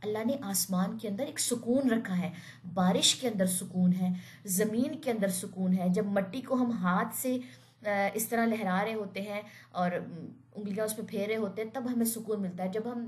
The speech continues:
गार्डनिंग करते हैं, कोई बीज बोते हैं तब हमें सुकून मिलता है। क्यों? कि कौनी चीज़ों से सुकून क्यों मिलता है? क्योंकि इसमें अल्लाह ने सुकून रखा है।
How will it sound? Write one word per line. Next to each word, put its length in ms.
गार्डनिंग 440
करते 260
हैं, 200
कोई 100
बीज 320
बोते 300
हैं 160
तब 120
हमें 180
सुकून 320
मिलता 180
है। 80
क्यों? 140
कि 80
कौनी 380
चीज़ों 200
से 120
सुकून 340
क्यों 260
मिलता 280
है? 240
क्योंकि 240
इसमें 420
अल्लाह 360
ने 120
सुकून 460
रखा 540
है। 320